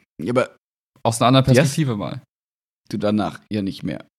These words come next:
Speaker 2: Ja,
Speaker 1: Also
Speaker 2: aber du hast es einmal erlebt. Guck mal, es gibt so
Speaker 1: Hm.
Speaker 2: Dinge, die kannst du, die, die erlebt jeder. So. Lange Liste. So.
Speaker 1: Hm.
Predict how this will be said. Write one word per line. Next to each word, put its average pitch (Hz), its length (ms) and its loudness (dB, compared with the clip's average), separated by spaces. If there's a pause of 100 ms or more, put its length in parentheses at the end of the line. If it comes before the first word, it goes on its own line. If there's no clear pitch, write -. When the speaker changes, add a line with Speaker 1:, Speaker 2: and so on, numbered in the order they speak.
(640)
Speaker 2:
Ja, 127 200 6
Speaker 1:
Also - 100 -6
Speaker 2:
aber 110 140 0
du 107 80 4
hast 120 180 2
es - 100 -6
einmal 110 240 2
erlebt. 123 440 0 (460)
Guck 131 60 4
mal, 127 80 6
es 127 100 0
gibt 170 140 -2
so - 80 2
Speaker 1:
Hm. - 60 2
Speaker 2:
Dinge, 143 240 4
die 127 100 -2
kannst 143 280 0
du, 95 280 -4 (160)
die, 113 100 -2
die 113 100 -4
erlebt 127 300 4
jeder. 101 400 -4 (140)
So. - 180 -12 (480)
Lange 117 200 -2
Liste. 113 500 -4 (840)
So. 95 60 -2
Speaker 1:
Hm. 87 200 -4